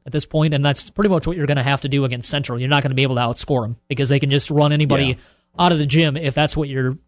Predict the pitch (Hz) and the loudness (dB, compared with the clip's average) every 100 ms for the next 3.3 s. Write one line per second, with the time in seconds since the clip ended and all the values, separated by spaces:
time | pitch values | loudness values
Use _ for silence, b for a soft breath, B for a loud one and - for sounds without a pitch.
0 | _ 139 117 139 131 117 139 139 135 123 | _ -6 -2 -2 -2 0 -2 0 0 -2
1 | - b b b - 135 131 175 151 226 | -6 b b b 0 2 2 2 4 4
2 | 202 180 170 - _ _ _ _ _ - | 4 2 -2 -4 _ _ _ _ _ -10
3 | - 170 220 | 0 2 2